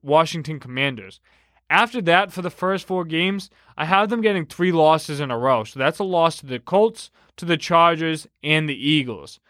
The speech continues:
So the Jaguars starting the season at one and three,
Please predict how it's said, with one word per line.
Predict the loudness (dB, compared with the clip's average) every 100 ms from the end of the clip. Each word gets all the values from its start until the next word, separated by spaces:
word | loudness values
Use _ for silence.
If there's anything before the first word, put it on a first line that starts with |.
| _ _
So | -8 -2
the | -2
Jaguars | 2 4 4 4 4 4 2
starting | 2 2 0
the | -4
season | -4 -4 -4 -2 -4 -6 _ _ -4
at | 0 2
one | 4 4
and | 4 -2
three, | -2 0 0 -2